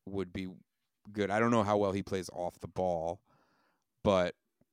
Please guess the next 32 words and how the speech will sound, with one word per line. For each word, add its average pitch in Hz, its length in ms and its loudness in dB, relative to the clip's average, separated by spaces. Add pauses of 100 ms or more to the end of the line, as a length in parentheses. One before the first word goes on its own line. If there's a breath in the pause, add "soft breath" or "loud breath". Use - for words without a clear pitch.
(1000)
I 110 40 -12
think 110 260 0
you 101 80 -4
need, 101 180 0
like, 90 160 -2
someone 95 280 -6
like 90 160 -10
that. 90 260 -4
Like, 82 300 -14 (160)
if 98 160 -6
you're 104 80 2
gonna 104 200 0
go 98 200 2
this 92 200 -4
Pistons 107 520 -6
route, 113 200 2
which 95 180 -6
everybody 92 520 -6
in 90 80 -8
New 90 80 -8
York 90 300 -8
is 87 100 -10
saying, 92 380 -10
everybody, 95 520 -4
when 90 160 -14
they 90 100 -12
talk 87 220 -6
about 87 140 -8
the 90 80 -12
Knicks, 82 300 -14
is 92 100 -20
like, 85 240 -14